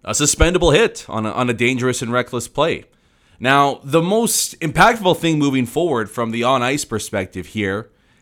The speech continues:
is, I mean, how long Mark Scheifele's gonna be out for. I thought it was really interesting how Elliot Friedman brought up that, you know, if you look at the other charging suspensions in recent history,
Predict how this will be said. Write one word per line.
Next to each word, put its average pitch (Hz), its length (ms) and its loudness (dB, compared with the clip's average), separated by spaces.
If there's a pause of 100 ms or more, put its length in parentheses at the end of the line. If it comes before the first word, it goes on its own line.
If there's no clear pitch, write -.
(120)
is, 107 800 -4 (120)
I 95 120 -10
mean, 104 180 -6
how 110 180 0
long 127 180 0
Mark 131 160 -2
Scheifele's 131 400 -4
gonna 139 220 -2
be 120 120 0
out 196 180 4
for. - 300 -16 (1160)
I 139 80 4
thought 190 160 2
it 165 80 2
was 143 160 0
really 185 520 2
interesting 113 840 -2
how 127 260 2
Elliot 131 320 -2
Friedman 127 380 -6
brought 120 280 0
up 127 260 -2
that, 101 360 -6
you 117 140 -8
know, 110 160 -4
if 107 100 -10
you 123 60 -6
look 139 160 -8
at 143 100 -4
the 127 100 -4
other 127 160 -2
charging 120 460 -4
suspensions 165 680 -4
in 120 80 -4
recent 110 320 -6
history, 101 640 -10